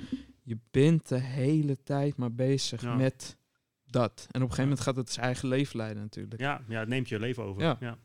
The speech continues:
Speaker 2: ja. Ja, tot in hoeverre je dat wil natuurlijk.
Speaker 1: Ja, zeker. Maar er
Speaker 2: Ja.
Speaker 1: zijn genoeg die er helemaal aan onderdoor gaan.
Speaker 2: Ja, ik vond dat experiment van Markiplier, en ik weet even zijn andere naam niet. Die hadden op een gegeven moment gezegd, we gaan er gewoon een jaar lang, gaan we elke dag gewoon filmen.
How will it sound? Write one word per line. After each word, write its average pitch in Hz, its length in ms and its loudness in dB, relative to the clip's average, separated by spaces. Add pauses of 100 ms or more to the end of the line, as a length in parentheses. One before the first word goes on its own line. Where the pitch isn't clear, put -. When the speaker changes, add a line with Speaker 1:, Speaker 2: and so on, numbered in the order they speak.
(120)
Speaker 2:
ja. 117 160 -12 (120)
Ja, 151 340 2 (340)
tot 143 200 -10
in 127 180 -4
hoeverre 123 340 -4
je 113 80 -6
dat 110 140 -6
wil 113 140 -8
natuurlijk. 107 400 -8
Speaker 1:
Ja, 135 200 6
zeker. 143 420 4
Maar 123 160 2
er 120 60 -4
Speaker 2:
Ja. 120 60 -2
Speaker 1:
zijn 127 220 2
genoeg 135 260 2
die 123 160 0
er 123 60 0
helemaal 123 300 2
aan 123 180 0
onderdoor 131 400 2
gaan. 127 220 -14 (120)
Speaker 2:
Ja, - 220 -4 (220)
ik 135 160 -8
vond 147 120 0
dat 135 120 -4
experiment 135 520 -6
van 120 380 -8
Markiplier, 123 600 -10
en 110 100 -8
ik 110 80 -10
weet 117 120 -10
even 113 140 -12
zijn 110 120 -8
andere 120 200 -6
naam 117 160 -6
niet. 123 240 -10 (960)
Die 139 100 -8
hadden 127 100 -2
op 120 60 -4
een 117 60 0
gegeven 117 40 2
moment 120 140 0
gezegd, 123 260 -6
we 120 80 -4
gaan 127 140 -4
er 120 60 -2
gewoon 117 140 -2
een 113 60 0
jaar 135 240 0
lang, 135 200 -4
gaan 113 120 -6
we 120 60 -6
elke 131 220 -8
dag 123 80 -8
gewoon 127 180 -8
filmen. 165 400 -10